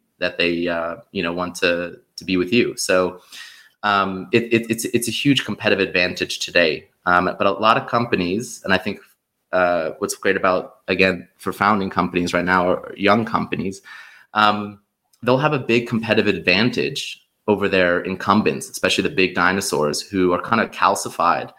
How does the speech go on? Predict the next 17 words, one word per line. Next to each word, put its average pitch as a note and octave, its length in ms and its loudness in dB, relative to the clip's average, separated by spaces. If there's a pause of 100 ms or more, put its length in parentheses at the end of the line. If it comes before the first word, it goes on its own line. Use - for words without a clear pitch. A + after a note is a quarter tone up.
(360)
in F#2+ 160 2
the F#2 160 2
old F2+ 320 2
model, F2+ 460 0 (520)
um, F#2 380 0
which G#2 160 0
is F#2 100 -4
really G2 180 2
slowing F2 360 0
them - 120 -6
down, F#2+ 480 0 (200)
um, F#2 600 0 (520)
and F#2 500 2
hurting G2+ 320 4
them. B2 260 -4 (320)
And F#2+ 340 0
so F#2+ 600 0